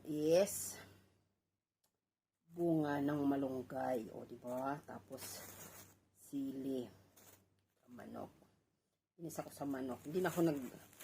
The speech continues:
nagpinggan. Ito na sa plastic. Alam nyo ba? Sa atin, hindi ang kinakain. Sabi ko nun sa nanay ko,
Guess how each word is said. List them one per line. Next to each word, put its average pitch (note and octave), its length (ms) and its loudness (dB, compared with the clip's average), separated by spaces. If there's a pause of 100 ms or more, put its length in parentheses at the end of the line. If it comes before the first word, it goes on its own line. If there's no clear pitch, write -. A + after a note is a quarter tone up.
(680)
nagpinggan. E3+ 800 6 (480)
Ito - 160 -18
na D#3 160 -2
sa E3 80 -4
plastic. - 560 -6 (1120)
Alam G#3+ 160 0
nyo G3 80 8
ba? B2 240 2 (1900)
Sa - 160 0
atin, F3 320 4
hindi G3 160 6
ang F3+ 160 10
kinakain. F3+ 800 6 (1700)
Sabi F3 240 -2
ko F#3 80 8
nun F3+ 80 10
sa F3 160 4
nanay D#3+ 400 8
ko, E3+ 160 -2